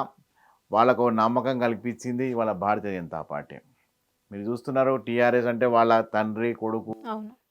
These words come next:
Speaker 1: బిడ్డ, వాళ్ళ సామాజిక వర్గం వాళ్ళే. కాంగ్రెస్ పరిస్థితి మనం క-, కళ్ళ కట్టిన కనబడుతున్నది. బీసీలకు ఉన్నది, బీసీల హక్కులు తెచ్చుకునేది, బీసీలను వారి వాటా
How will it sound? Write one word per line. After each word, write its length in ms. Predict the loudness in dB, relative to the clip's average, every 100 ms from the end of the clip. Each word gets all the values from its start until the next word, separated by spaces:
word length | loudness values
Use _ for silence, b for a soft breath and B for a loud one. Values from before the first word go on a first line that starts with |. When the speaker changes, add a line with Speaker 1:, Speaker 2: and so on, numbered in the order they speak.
| _
Speaker 1:
బిడ్డ, 220 | -10 0
వాళ్ళ 520 | 4 4 4 2 2 0
సామాజిక 580 | -4 -6 -6 -8 -8
వర్గం 460 | -6 -4 -6 -8 -4
వాళ్ళే. 460 | 0 2 0 -4 -8 _ _ _ _ _ _ _ _ 6
కాంగ్రెస్ 420 | 6 8 4 6
పరిస్థితి 400 | 4 4 0 0
మనం 300 | 2 0 -6
క-, 140 | -8
కళ్ళ 280 | 2 4 4
కట్టిన 320 | 2 2 0
కనబడుతున్నది. 800 | 2 4 4 2 0 -6 -8 -10 _ _ _ _ _ _ _ -4
బీసీలకు 520 | 0 2 6 6 6
ఉన్నది, 500 | 4 4 4 2 -2 _ _ _ -10
బీసీల 460 | -2 0 2 4
హక్కులు 520 | 6 6 6 4 4
తెచ్చుకునేది, 800 | 4 2 0 -4 -2 0 -2 -4
బీసీలను 840 | -6 -4 -4 0 0 2 0 -2 -8 _ _ _ _ _
వారి 600 | 4 8 10 8 4 0 _ _ _ _ 2
వాటా 260 | 6 8